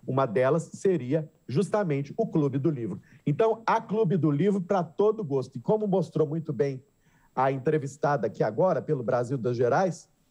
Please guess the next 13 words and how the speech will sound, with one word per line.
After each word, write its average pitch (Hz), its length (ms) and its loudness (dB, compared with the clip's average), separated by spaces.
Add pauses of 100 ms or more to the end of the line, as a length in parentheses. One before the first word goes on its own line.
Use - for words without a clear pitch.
(240)
você 220 560 2
que 202 120 -10
tá 196 100 2
aí 190 120 4
na 185 140 0
sua 151 280 -2
casa 175 420 2
pode 214 340 2
fundar 220 300 -2
um 226 80 -2
Clube 208 280 0
do 214 100 2
Livro. 190 440 2